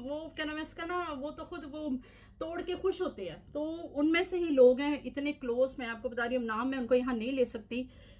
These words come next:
क्योंकि अच्छा नहीं है, लेकिन उनको भी, क्योंकि वो भी देख रहे हैं व्लॉग, तो मैं यहाँ बात करूँगी। उन्होंने जनाब एक audio बनाई, audio बना के किसी हमारे को जनाब send की,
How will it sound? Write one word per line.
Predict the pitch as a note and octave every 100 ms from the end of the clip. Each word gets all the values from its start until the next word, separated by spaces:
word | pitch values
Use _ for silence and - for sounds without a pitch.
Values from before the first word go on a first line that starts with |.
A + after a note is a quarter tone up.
| -
क्योंकि | C4+ C#4
अच्छा | C#4 B3 - D4
नहीं | C#4+ C4
है, | C4+
लेकिन | B3+ D4+ D4 D4
उनको | D#4+ E4 E4 D#4+
भी, | A#3+ C#4
क्योंकि | C#4 C#4 D4+ D4+
वो | C4 C#4
भी | B3+ C#4+
देख | B3 B3
रहे | C4+ B3+
हैं | A#3+
व्लॉग, | A3 G#3+ A3+ C4 - - - - - - - - - - - - - B3+
तो | B3 B3 A#3+ B3 A#3+
मैं | C4 D4
यहाँ | D4 D4+ B3
बात | A#3 B3
करूँगी। | C4 C#4
उन्होंने | C#4 C4 C4+
जनाब | B3+ A#3 A3+ A#3 A#3 A3 G#3 A3+
एक | B3 B3+
audio | A#3 G#3+ G#3 A#3+
बनाई, | B3 G3+ G3 G#3 - -
audio | A3 A3+ B3+
बना | A#3+ A3 F#3+
के | A#3
किसी | A3+ A3 A#3+
हमारे | A3 A3+ F#3+ F3+
को | F3+ G#3+ G#3+ -
जनाब | G3 G3
send | - A#3+ B3+
की, | B3 A3